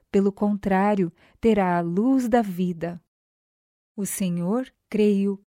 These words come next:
plenamente, a está guiando para que conserve os princípios de temperança claros e distintos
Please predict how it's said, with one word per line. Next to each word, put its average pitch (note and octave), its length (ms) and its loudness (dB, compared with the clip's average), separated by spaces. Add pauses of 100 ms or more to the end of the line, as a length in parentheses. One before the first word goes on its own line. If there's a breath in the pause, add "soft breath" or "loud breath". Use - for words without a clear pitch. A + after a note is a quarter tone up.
plenamente, A#3 920 0 (320 soft breath)
a F#3 140 -2
está F3+ 340 -4
guiando F#3 640 -2 (320 soft breath)
para A3+ 240 0
que A3+ 200 -6
conserve F#3+ 840 -4
os E3+ 160 -6
princípios G3+ 800 -4
de G3 80 -2
temperança G3+ 880 -2 (140)
claros B3 640 0
e A3 100 0
distintos F#3+ 800 -4